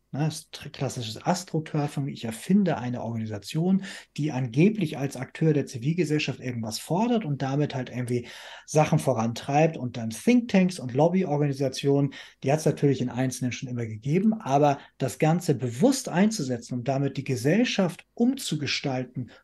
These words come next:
zum Vorteil von wenigen reichen Familien und Unternehmen, ähm, das tatsächlich geht auf sein Gedankenpapier zurück. Und das Spannende ist, erstmal A, weil das geschichtlich irgendwie interessant ist und es lohnt sich auch immer mal zu schauen, wie das in Deutschland denn war.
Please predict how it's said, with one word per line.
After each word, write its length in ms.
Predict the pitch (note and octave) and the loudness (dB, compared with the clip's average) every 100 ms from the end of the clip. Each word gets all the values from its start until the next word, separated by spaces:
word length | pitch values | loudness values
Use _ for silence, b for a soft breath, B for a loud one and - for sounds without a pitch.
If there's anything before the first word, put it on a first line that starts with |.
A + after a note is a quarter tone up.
| _ | _
zum 320 | - F3 D#3+ | -2 2 2
Vorteil 760 | - - B3+ C4+ - C3+ A2+ | 0 0 2 2 0 -2 -2
von 360 | A2+ C#3+ C3+ A#2+ | -4 0 0 2
wenigen 720 | E3+ G#3+ G#3+ G#3 F3+ F3 F3 B B B | 2 4 2 2 0 -2 -4 B B B
reichen 640 | - B2+ D3 D#3+ D#3 C#3 B2 | -6 0 2 2 0 -2 -2
Familien 640 | - A#2 A2+ F#3 F#3+ F3+ D#3+ | -4 -4 0 4 4 4 0
und 160 | B2 | -4
Unternehmen, 720 | A#2+ A#2 A2 B2+ F#3+ A3 A3 B B B | -8 -8 -4 0 4 6 6 B B B
ähm, 360 | - D3+ D3+ D#3+ - | 2 4 4 0 0
das 220 | E3 - | 0 2
tatsächlich 480 | E3+ D#3+ D#3+ D#3+ D#3 | 0 4 2 2 0
geht 300 | D3 D3+ - | -2 -2 0
auf 240 | C3+ C3 | -2 -2
sein 440 | - A#2+ D3 G3 F#3 | -6 0 4 4 4
Gedankenpapier 800 | D#3 D3+ D3+ D3+ C3+ - C3 B2+ B B | 2 0 -2 -4 -4 -2 -2 -4 B B
zurück. 420 | - D#3 D3+ D#3 - B B B B | -4 4 6 4 0 B B B B
Und 200 | D#3 D#3 | 2 4
das 140 | D#3 | 2
Spannende 460 | - D3 A3 C#4+ A3+ | 2 2 4 6 6
ist, 460 | - E3+ F#3 - | 4 0 -2 -4
erstmal 360 | C#3+ D#3+ E3+ D#3+ | 0 2 2 2
A, 220 | C3 D#3+ | 2 0
weil 80 | C#3 | 0
das 160 | B2 - | -2 -6
geschichtlich 560 | A2 D3+ D3+ G#3 G3 | -4 -2 0 0 0
irgendwie 320 | - F#3 F3 F#3 | 2 2 2 0
interessant 440 | D#3+ D#3+ D#3+ D#3 | 0 0 2 0
ist 100 | D3+ | -2
und 200 | F3 F3+ | -4 -4
es 140 | D#3+ | -2
lohnt 320 | D3 D3+ B3 - | 2 4 4 4
sich 180 | F#3+ | 0
auch 80 | D#3+ | 0
immer 220 | F3+ F3+ | 0 0
mal 160 | F3 D#3+ | 2 0
zu 100 | D#3+ | -2
schauen, 380 | - D#3 E3+ E3 | 0 2 2 2
wie 100 | E3+ | 0
das 220 | F3 E3 | -2 -2
in 240 | G#3 G3 | 2 2
Deutschland 640 | F#3+ E3+ C4 D4+ - G#3+ C#3+ | 2 2 4 2 4 4 4
denn 220 | C3 A2+ | -2 -4
war. 340 | A2 A2 F#3 | -6 -6 -6